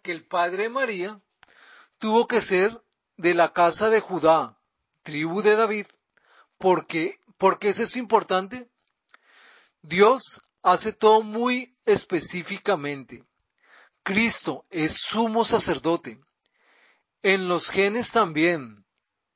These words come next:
Él también es rey. Va a sentarse en el trono de David,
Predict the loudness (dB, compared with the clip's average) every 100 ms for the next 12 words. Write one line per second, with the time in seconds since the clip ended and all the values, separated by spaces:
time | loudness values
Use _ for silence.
0 | _ _ _ _ _ _ _ 2 2 2
1 | -4 -10 -8 -6 -6 -4 -4 -2 -4 -6
2 | _ _ _ _ _ _ _ _ _ 2
3 | 4 4 0 -2 2 2 0 -6 -6 -2
4 | 0 0 -2 0 2 2 2 2 2 2
5 | 0 -4